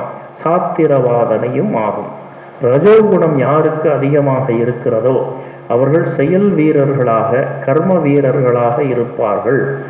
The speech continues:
ரொம்ப ஆக்ஷன் ஓரியன்டா இருப்பாங்க. ஆனா அவங்களுக்கு ஒரு விதத்தில் பற்று, ஒன்று தேக வாத-, வாதனை அப்படின்னு சொன்னா வாசனை, தேக வாசனை இருக்கும், அல்லது சாஸ்திர வாசனை இருக்கும்,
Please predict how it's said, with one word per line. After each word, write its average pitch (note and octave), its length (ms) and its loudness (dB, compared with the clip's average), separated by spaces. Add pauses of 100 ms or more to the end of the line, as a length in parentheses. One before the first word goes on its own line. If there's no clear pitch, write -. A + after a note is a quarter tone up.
(560)
ரொம்ப F3+ 300 2
ஆக்ஷன் E3 600 -2 (120)
ஓரியன்டா C3+ 760 0
இருப்பாங்க. A2 500 -2 (1000)
ஆனா B2 400 2 (380)
அவங்களுக்கு D#3 680 2
ஒரு D3 200 2
விதத்தில் D3+ 520 0
பற்று, C#3+ 360 -2 (200)
ஒன்று D3+ 540 0 (100)
தேக D#3+ 340 4
வாத-, A#2 600 0
வாதனை D3 680 2
அப்படின்னு C3+ 200 0
சொன்னா D#3 180 0
வாசனை, B2+ 680 -2 (560)
தேக D3+ 320 2
வாசனை A#2+ 520 0
இருக்கும், D3 480 -2 (340)
அல்லது C3+ 320 0
சாஸ்திர D3 520 0
வாசனை A#2 480 0
இருக்கும், D#3 500 -2